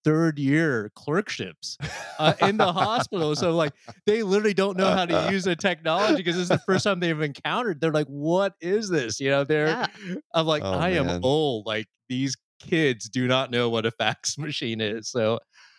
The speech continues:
Speaker 2: I don't
Speaker 1: you
Speaker 2: think
Speaker 1: know
Speaker 2: it's ever gonna happen. I don't
Speaker 3: How
Speaker 2: know.
Speaker 1: Yeah.
Speaker 3: are fax machines any more secure than encrypted data? I mean, the paper just sits there on the other end. You have no idea
Speaker 2: I, I,
Speaker 3: who's
Speaker 2: I
Speaker 3: gonna see that.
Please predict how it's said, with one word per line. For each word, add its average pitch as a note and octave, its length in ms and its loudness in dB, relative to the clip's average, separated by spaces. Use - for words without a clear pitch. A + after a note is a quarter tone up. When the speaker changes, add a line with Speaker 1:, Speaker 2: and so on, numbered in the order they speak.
Speaker 2:
I G2 160 4
don't F#2+ 220 0
Speaker 1:
you C#3+ 80 4
Speaker 2:
think B2+ 140 2
Speaker 1:
know F#2+ 60 0
Speaker 2:
it's - 180 -4
ever F2 180 0
gonna F2+ 160 -2
happen. E2+ 400 -2
I F#2+ 160 2
don't G#2 140 -2
Speaker 3:
How G#2+ 100 4
Speaker 2:
know. - 60 4
Speaker 1:
Yeah. A4 80 2
Speaker 3:
are - 40 -2
fax D#4+ 420 -2
machines G#3+ 680 -6
any A#3 220 -2
more A3+ 220 0
secure G#3 680 0
than F3 400 -2
encrypted A3+ 800 0
data? G#3 440 2
I G#3+ 120 0
mean, A3+ 320 -2
the B3 100 2
paper F4 420 -6
just - 220 -6
sits - 280 -6
there G3 200 2
on F#3+ 140 0
the G#3+ 120 0
other A3 200 0
end. C4+ 200 2
You F#3+ 80 0
have F3+ 200 -2
no F3+ 320 -2
idea A3+ 680 2
Speaker 2:
I, - 40 -20
I, A2+ 100 -20
Speaker 3:
who's A#3 200 2
Speaker 2:
I - 40 -2
Speaker 3:
gonna E3+ 200 0
see E3 240 -2
that. E3+ 260 2